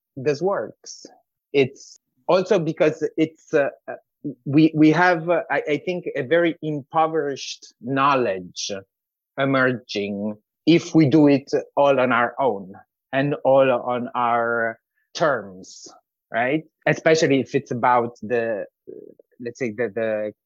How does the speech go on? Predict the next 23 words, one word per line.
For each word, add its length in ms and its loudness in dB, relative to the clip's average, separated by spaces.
complex 640 -4
social, 300 -6
ecological, 720 0
socio-technical 920 -6
systems 640 -4
that 120 -2
we, 120 -10
that 120 -2
we 80 -2
deal 360 2
with 200 -6
in, 340 2
uh, 180 -4
um, 480 -8
in 100 -2
sustainability. 720 -2
In 200 4
order 560 4
to 160 -4
get, 300 0
uh, 60 2
like, 480 -4
uh, 140 2